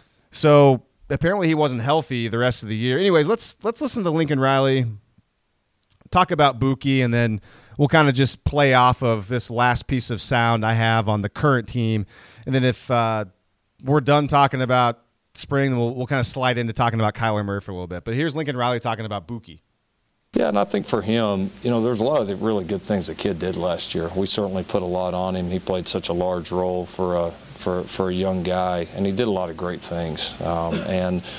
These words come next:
Speaker 2: so I think the thing now is, you know, getting him back healthy, getting him kinda acclimated here into, to Coach Grinch's defense. You know, he's got a skill set to be able to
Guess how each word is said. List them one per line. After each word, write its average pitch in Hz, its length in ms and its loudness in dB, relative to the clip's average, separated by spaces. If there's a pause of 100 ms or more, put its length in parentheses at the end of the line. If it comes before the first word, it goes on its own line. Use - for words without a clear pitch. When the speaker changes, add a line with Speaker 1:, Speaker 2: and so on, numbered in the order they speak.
(320)
Speaker 2:
so 101 360 0
I 110 80 -2
think 113 240 -2
the 104 80 -6
thing 104 240 0
now 104 220 0
is, 90 220 -6
you 95 100 -6
know, 90 100 -2
getting 107 260 -2
him 98 60 0
back 98 240 -2
healthy, 95 360 -2
getting 90 280 -4
him 95 200 0 (140)
kinda 92 220 -2
acclimated 92 600 -2
here 95 200 -2
into, 90 460 -4
to - 100 -4
Coach 92 240 -4
Grinch's 90 400 -4
defense. 92 680 -4
You 87 100 -2
know, 87 100 -2
he's 95 220 -2
got 98 160 -2
a 87 40 -6
skill 95 300 -2
set 92 320 -4
to 87 100 -8
be 92 220 -2
able 92 240 -4
to 92 180 -4